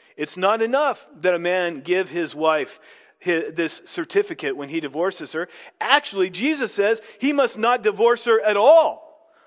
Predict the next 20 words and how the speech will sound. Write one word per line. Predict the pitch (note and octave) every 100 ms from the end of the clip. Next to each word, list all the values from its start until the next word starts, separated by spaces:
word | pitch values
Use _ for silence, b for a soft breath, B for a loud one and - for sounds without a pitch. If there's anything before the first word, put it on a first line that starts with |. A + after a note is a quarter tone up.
| b
not | D3+ G#3 D4 A#3+
unless | B3 A3 F#3+ A3+ - - - - _ _ _ _ _ _ _
she's | - G3 F3
been | F#3
sexually | E3+ F#3 E3+ E3+ E3
immoral. | E3 F3 G#3+ G#2+ _ _ _ _ _ _ _ _ _ _ _ _ _ _ _ _ _ _
Today | - D#3 F#3
we | F3+
would | F3
say, | - F3+ F#3 F3+ _ b b b -
unless | D#3 E3
she's | - E3+
cheated | - B3 A3+ C3
on | G#2+
him. | G2+ _ _ _ _ _ _ _ _ _ _ _ _ _ _ _ _ _ -
Jesus | E3 D#3 D#3
gives | - D#3+ D#3
that | E3 C#3+
one | C#3+ E3+
exception, | F#3 - G3+ F#3+ -